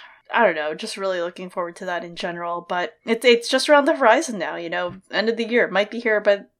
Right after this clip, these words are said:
before we know it, or it might not. I don't know how time works anymore.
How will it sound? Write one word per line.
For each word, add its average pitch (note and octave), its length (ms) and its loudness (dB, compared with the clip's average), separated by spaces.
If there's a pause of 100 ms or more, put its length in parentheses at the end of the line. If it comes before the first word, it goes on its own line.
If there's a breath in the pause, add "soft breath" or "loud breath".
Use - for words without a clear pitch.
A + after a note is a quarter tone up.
(360)
before A3 260 -8
we G3+ 100 -8
know A3 160 0
it, F#3 160 -2
or C#4 100 8
it D4+ 120 2
might C#4+ 160 0
not. C4 300 2
I A#3 120 6
don't B3 140 0
know A#3+ 120 0
how A#3 100 0
time A3+ 220 -2
works A3+ 260 -6
anymore. E3+ 380 -12